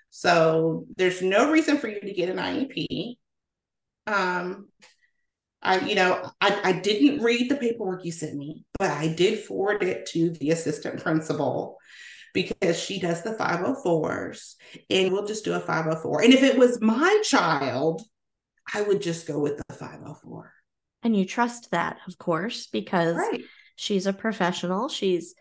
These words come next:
Speaker 2: does this for a living. She's in the school system. She appears to have forwarded it to the correct person. So why wouldn't you trust that?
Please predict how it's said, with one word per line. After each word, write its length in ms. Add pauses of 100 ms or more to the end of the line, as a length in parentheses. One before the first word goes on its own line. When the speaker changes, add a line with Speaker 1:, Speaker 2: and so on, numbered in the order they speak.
(320)
Speaker 2:
does 260
this 260
for 220
a 80
living. 480
She's 340
in 320
the 100
school 380
system. 720
She 240
appears 480
to 120
have 200
forwarded 520
it 220
to 100
the 100
correct 520
person. 800
So 220
why 240
wouldn't 320
you 120
trust 420
that? 240